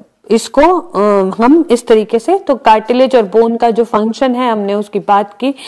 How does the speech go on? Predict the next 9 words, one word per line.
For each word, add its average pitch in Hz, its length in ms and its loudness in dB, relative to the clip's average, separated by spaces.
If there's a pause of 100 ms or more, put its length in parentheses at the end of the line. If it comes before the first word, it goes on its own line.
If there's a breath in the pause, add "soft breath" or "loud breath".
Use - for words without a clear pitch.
(360 loud breath)
इसमें 214 320 -2
जो 214 100 0
matrix 208 580 -2
होता 226 180 -2
है, 196 60 2
उसके 196 280 0
बारे 214 280 2
में 208 160 -4
जाना। 196 340 -4